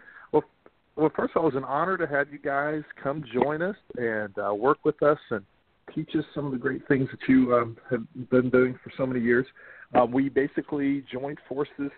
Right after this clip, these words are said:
to create a combination program. Uh, you guys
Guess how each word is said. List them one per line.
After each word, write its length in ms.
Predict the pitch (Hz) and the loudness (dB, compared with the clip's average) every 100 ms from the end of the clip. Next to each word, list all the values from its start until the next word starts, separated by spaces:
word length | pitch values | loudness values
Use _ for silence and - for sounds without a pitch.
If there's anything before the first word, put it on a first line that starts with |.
| - | -2
to 120 | 131 127 | -2 -2
create 520 | - 127 123 131 - - | -4 2 4 4 0 -6
a 280 | 127 117 110 - | -2 0 -2 -2
combination 580 | - 139 143 135 147 139 | 2 2 2 -4 -6 -8
program. 580 | - 135 117 117 120 170 _ - _ 120 | -2 -2 0 0 0 -2 _ -20 _ -4
Uh, 60 | |
you 140 | 117 135 | -2 2
guys 240 | 135 127 | 4 2